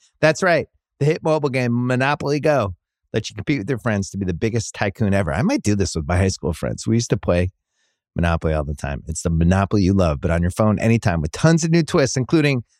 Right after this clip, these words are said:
leaderboards to compare your progress. There's so much to do. Play on countless dynamic Monopoly boards. Make your friends bankrupt by smashing their landmarks with a wrecking ball.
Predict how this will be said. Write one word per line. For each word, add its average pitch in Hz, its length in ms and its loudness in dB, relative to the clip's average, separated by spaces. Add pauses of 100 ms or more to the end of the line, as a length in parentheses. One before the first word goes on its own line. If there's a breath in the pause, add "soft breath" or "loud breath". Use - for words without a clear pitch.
(160)
leaderboards 143 540 2
to - 80 -18
compare 135 220 -4
your 113 100 0
progress. 143 640 -2 (340)
There's 101 140 -6
so 180 200 2
much 185 220 0
to - 80 -2
do. 127 160 0
Play 120 240 -2
on 110 80 0
countless 139 560 -2
dynamic 120 560 0 (160)
Monopoly 107 460 0
boards. 123 440 -2
Make 104 220 -4
your 98 60 -14
friends 104 260 -4
bankrupt 92 500 -4 (540)
by 76 140 -6
smashing - 440 -4
their 85 140 0
landmarks 95 560 2
with 62 100 -4
a 71 60 -2
wrecking 110 380 0
ball. 113 300 2